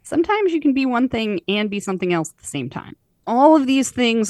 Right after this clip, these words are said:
are, are situations where it's something that you have to look at. You have to talk with your financial advisor, let them know your concerns, talk with them about the way, you know, the portfolio that works best for you. And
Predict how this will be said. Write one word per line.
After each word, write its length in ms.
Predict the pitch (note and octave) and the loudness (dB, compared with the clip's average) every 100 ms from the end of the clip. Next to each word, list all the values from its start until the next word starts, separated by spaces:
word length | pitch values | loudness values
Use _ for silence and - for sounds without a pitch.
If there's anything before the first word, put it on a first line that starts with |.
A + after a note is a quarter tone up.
| - | 0
are, 440 | F#3+ F#3 F#3+ F#3 - | 2 4 2 0 -2
are 220 | G3 E3+ | -2 -2
situations 760 | - B3 - G#3+ G3 G#3+ G3 F3+ | -6 -10 -2 0 0 -2 -4 -2
where 500 | F#3 F3 F3 F3 - - | 2 4 4 2 -2 -4
it's 220 | F#3 - | -10 -6
something 320 | A3+ A3 A#3+ | -6 -4 -4
that 100 | G3 | -4
you 140 | G3+ | -6
have 200 | A3 A#3+ - | -4 -4 -2
to 80 | |
look 200 | A#3+ G3+ | -2 -2
at. 260 | G3+ F#3+ - | 0 -2 -2
You 140 | G3 | -2
have 80 | A3+ | -2
to 80 | A3+ | -2
talk 300 | A#3 - G3+ - | -4 -6 -6 -6
with 120 | G3+ | -6
your 120 | G#3+ | -8
financial 440 | G#3 F#3+ F#3 F#3 F#3+ | -6 -4 -4 -6 -8
advisor, 560 | F3+ E3 E3 E3+ E3+ - | -4 -4 -4 -4 -6 -6
let 240 | F#3 G#3 | -8 -4
them 180 | C#4 B3 | -2 0
know 220 | A3 G#3+ | 0 -2
your 180 | G#3 G3+ | -4 -8
concerns, 800 | - G3 - E3 E3 E3 E3 - - | -8 -10 -8 -6 -4 -6 -8 -16 -14
talk 300 | A#3+ A#3+ B3+ | -8 -6 -6
with 100 | B3+ | -6
them 160 | A#3 | -6
about 240 | A3 G3+ G#3 | -4 -6 -6
the 60 | |
way, 320 | G3+ F#3+ F#3 - | -4 -4 -6 -8
you 160 | G3+ | -10
know, 140 | F#3+ A#2+ | -8 -8
the 120 | F3+ | -12
portfolio 480 | - G#3 - G#3 G3 | -8 -8 -6 -4 -4
that 160 | F3+ F3+ | -4 -8
works 200 | E3+ - | -10 -8
best 280 | D#3+ - | -8 -8
for 180 | - D#3+ | -14 -12
you. 460 | E3 F3+ A#3 A3 G#3+ _ _ _ | -10 -8 -6 -6 -10 _ _ _
And 320 | A#3 A#3 A3+ | -2 0 -2